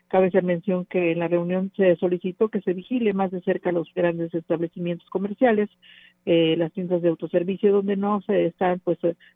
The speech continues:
respetando como se debiera, pues, estas medidas sanitarias. Víctor,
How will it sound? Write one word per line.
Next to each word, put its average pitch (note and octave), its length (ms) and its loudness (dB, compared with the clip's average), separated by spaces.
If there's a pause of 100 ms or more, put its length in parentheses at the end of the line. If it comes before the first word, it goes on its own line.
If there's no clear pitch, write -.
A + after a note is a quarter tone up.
respetando F#3 680 0
como F3 240 -4
se F3 120 -6
debiera, F3+ 460 2 (300)
pues, F3 120 -2
estas F#3 300 0
medidas E3 440 -2 (460)
sanitarias. D#3+ 640 -6 (420)
Víctor, G#3 300 0